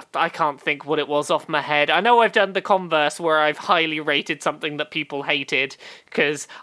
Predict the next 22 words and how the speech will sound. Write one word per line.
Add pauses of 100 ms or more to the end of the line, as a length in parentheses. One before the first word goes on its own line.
I
like
S
J
W
games
and
sometimes
that
happens,
but, (720)
uh,
I
can't
think
of
an
example
off
my
head. (600)
Right,